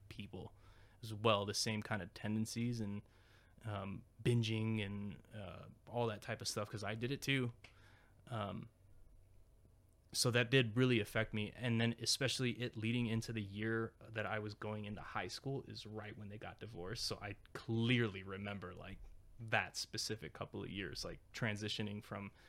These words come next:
junior high to high school and then having to figure out what the fuck I was gonna do with my life. And now that my male role model was gone out of the picture and my mom was trying, we're back to square one, one trying to figure out what the fuck we're doing and trying to sur-,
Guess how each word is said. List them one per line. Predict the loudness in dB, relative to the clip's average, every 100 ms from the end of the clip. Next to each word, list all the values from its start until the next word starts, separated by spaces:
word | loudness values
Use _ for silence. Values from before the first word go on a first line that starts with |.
| -20 -18 -14 2
junior | 6 6
high | 6 4 4
to |
high | 2 0
school | 0 -2 -4 -6
and | -2
then | -2
having | 2 2 2 0
to | 0 0 0 -4 0
figure | 2 6 8
out | 8
what | 4
the | -2
fuck | 0 0
I | -2
was | -4
gonna | -4
do | -2
with | -4 -4
my | -4
life. | -4 -6 -10 -14 -16 -10 4
And | 8
now | 8
that | 8 4
my | 2 0 -4 -12 -2
male | 2 6 6
role | 4 4 4
model | 2 0 -4
was | -6 -6
gone | 0 4 4 4 0 0 2
out | 4
of |
the | 2
picture | 0 0 2 0 0 -4 -14 -16 -4
and | 0
my | 2
mom | 4 4 4
was | 0
trying, | -2 0 0
we're | 0 4
back | 4 4
to | -2
square | -2 0 0
one, | 2 0 0
one | -2 -2
trying | 0 -4
to | -4
figure | -4 -4
out | -4
what | -4
the | -6
fuck | -6 -4
we're | -2 0
doing | 0 -2 -2 -4 -6
and | -8
trying | 0 0
to | 0
sur-, | -2